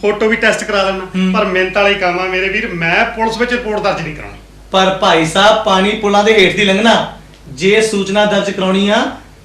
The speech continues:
Speaker 2: ਤਾਂ ਪੁਲਿਸ ਕੋਲ ਜਾਣਾ ਹੀ ਪੈਣਾ।
Speaker 1: ਬਾਈ ਜੀ, ਜੇ ਪੁਲਿਸ ਵਿੱਚ ਰਿਪੋਰਟ ਦਰਜ ਕੀਤੇ ਬਿਨਾਂ ਨਹੀਂ ਸਰਨਾ,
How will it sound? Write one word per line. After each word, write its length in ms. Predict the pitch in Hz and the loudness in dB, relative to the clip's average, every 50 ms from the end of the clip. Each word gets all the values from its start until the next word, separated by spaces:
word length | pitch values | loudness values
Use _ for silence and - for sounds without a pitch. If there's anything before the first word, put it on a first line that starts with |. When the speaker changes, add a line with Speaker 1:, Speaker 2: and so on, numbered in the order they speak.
| - - - | -20 0 2
Speaker 2:
ਤਾਂ 100 | 220 214 | 2 2
ਪੁਲਿਸ 220 | 214 214 214 208 | 4 2 0 2
ਕੋਲ 160 | 214 226 220 | 2 2 2
ਜਾਣਾ 220 | 185 196 190 185 190 | 2 4 4 4 4
ਹੀ 80 | 190 | 2
ਪੈਣਾ। 500 | 185 - 180 160 160 190 185 165 - - - - - - - - - - - - - - - 185 | 2 0 0 0 0 0 0 -2 -4 -8 -14 -20 -20 -20 -20 -20 -20 -20 -20 -20 -20 -14 -10 -8
Speaker 1:
ਬਾਈ 320 | 170 170 170 185 196 208 | -6 -2 0 0 0 0
ਜੀ, 180 | 196 233 233 226 | -2 -4 -4 -4
ਜੇ 160 | 226 226 226 | -2 -4 -4
ਪੁਲਿਸ 380 | 220 - 202 196 202 202 - | -4 -4 -4 -4 -4 -4 -4
ਵਿੱਚ 220 | 196 214 208 208 220 | -4 -6 -4 -4 -6
ਰਿਪੋਰਟ 360 | 208 202 - 196 196 196 190 | -6 -6 -6 -6 -6 -6 -4
ਦਰਜ 280 | 170 185 180 175 160 180 | -2 -2 -2 -2 -2 -6
ਕੀਤੇ 360 | - 190 190 - - 202 196 | -8 -8 -10 -6 -4 -4 -4
ਬਿਨਾਂ 320 | 180 185 190 196 196 196 | -2 -4 -2 -2 -2 -2
ਨਹੀਂ 380 | 185 175 165 160 160 180 226 220 | -2 -4 -4 -2 -2 -4 -4 -4
ਸਰਨਾ, 440 | - 180 165 135 156 175 180 160 | -4 -6 -6 -4 -2 -2 -4 -4